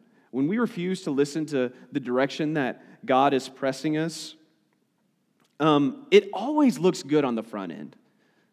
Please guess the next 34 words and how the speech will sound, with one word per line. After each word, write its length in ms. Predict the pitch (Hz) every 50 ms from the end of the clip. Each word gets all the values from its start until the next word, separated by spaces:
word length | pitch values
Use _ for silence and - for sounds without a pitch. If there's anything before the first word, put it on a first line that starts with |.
| _ _ _
right? 260 | - 98 107 123 123 123
It 180 | 151 170 170 165 -
always 400 | - 214 220 214 202 185 170 139
looks 240 | 139 143 139 - -
good. 420 | - 120 110 95 87 82 - -
My, 160 | 120 123 127 -
my 160 | 131 127 120
kids, 400 | - - - 123 120 117 113 104
when 120 | 110 113
we 80 | 107 107
have 160 | 107 107 101
spiritual 340 | - - - 107 104 - 101
conversations 720 | - - 110 107 98 95 - - 98 101 101 98 95 85
with 220 | 87 92 87 _ -
them, 160 | 87 87 90
one 100 | 95 143
of 60 | 165
the 60 | 156
hardest 280 | - 120 123 127 120 123
things 200 | - 123 117 117
for 120 | - 110
them 160 | 98 110 110 107
to 80 | - 110
understand 580 | 104 104 95 95 - - 98 104 113 113 101
is 120 | 98 90 90
that 220 | 101 101 98 -
sin 400 | - - - - - 180 185 196 -
always 440 | - 104 107 127 143 139 139 127 -
looks 240 | 104 110 107 - -
enticing. 640 | 113 107 - - 92 95 98 - - 139 147 160 160 _ _ _ _ _ _ _ _ _ _ _ _ _ _ _ _ -
The 160 | 135 139 139
enemy 320 | 147 156 180 190 190 190 165
is 140 | 139 139 135
shrewd. 760 | - - - - 120 120 143 160 147 147 135 101 85 -